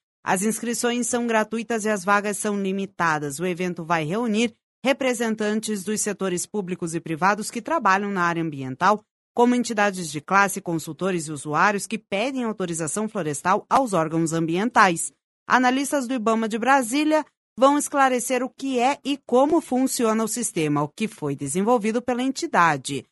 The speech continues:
Com o Sinaflor, os pedidos de autorização para o corte isolado, corte raso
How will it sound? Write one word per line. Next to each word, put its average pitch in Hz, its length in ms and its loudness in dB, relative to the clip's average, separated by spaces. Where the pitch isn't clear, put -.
Com 208 160 4
o 190 60 2
Sinaflor, 190 680 0
os 240 160 -4
pedidos 190 600 -4
de 196 100 -2
autorização 185 800 -2
para 214 240 4
o 277 60 -2
corte 214 560 2
isolado, 156 560 0
corte 233 420 4
raso 147 480 -2